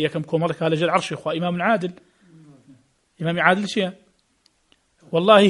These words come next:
هیچ ئیمامی عادل نییە گەر فەرما-، ئیش بە شەرعی خوا نەکا. وەڵڵاهی هیچ ئیمامی عادل نییە. گەورەترین عادل ئەوەتانە دینی خوا بەرپا بێ لە-، لەسەر زەویە. و حکمی خوا بکرێ. بۆیە عادل نییە کەسێک، ئە،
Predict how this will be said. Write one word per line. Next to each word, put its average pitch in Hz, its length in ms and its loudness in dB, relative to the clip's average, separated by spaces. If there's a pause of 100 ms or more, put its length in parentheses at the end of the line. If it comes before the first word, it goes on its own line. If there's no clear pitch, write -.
هیچ 254 200 4
ئیمامی 202 320 2
عادل 190 320 4
نییە 214 140 0
گەر 185 120 0
فەرما-، 165 300 0 (200)
ئیش 175 160 -6
بە 160 100 -2
شەرعی 143 180 -6
خوا 135 180 -6
نەکا. 127 220 -12 (760)
وەڵڵاهی 160 680 2
هیچ 190 160 -2
ئیمامی 170 380 -2
عادل 156 460 -2
نییە. 240 180 0 (880)
گەورەترین 180 440 2
عادل 208 160 2
ئەوەتانە 214 340 2
دینی 208 200 0
خوا 226 120 4
بەرپا 156 240 -2
بێ 123 100 -8
لە-، 131 120 -10 (180)
لەسەر 131 300 -10
زەویە. 131 260 -10 (260)
و 143 40 -8 (160)
حکمی 175 280 -6
خوا 226 220 2
بکرێ. 156 260 -10 (920)
بۆیە 160 220 -2
عادل 175 300 4
نییە 320 260 0
کەسێک، 156 300 -4 (580)
ئە، 170 60 -10